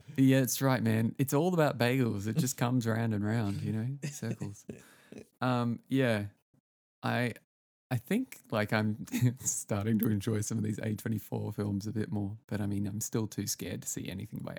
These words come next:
Speaker 1: Ari Aster,
Speaker 2: <laughs>
Speaker 1: but
Speaker 2: I think that's very
Speaker 1: Um,
Speaker 2: fair.
Speaker 1: <clears throat> oh, one last reference.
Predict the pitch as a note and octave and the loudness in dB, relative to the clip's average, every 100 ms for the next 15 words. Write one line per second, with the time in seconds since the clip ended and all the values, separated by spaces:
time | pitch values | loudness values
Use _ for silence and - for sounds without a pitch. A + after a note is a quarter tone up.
0 | - - - - - F#3+ - - F3 - | -10 -8 -8 -8 2 2 2 4 4 4
1 | A3 - - F3 - - - - - C#3 | 0 0 -10 -12 -12 -20 -14 -6 2 4
2 | B2+ A#2 - C#3+ C#3+ C#3 C#3 - - _ | 4 2 4 6 8 8 6 4 -2 _
3 | _ _ _ - D3+ B2 A2 - - D3+ | _ _ _ -2 0 0 -2 -10 0 2
4 | C3 C3+ E3 F3+ D3+ C3 C3 B2+ A#2 - | 2 2 0 0 -2 -2 -2 -2 -4 -6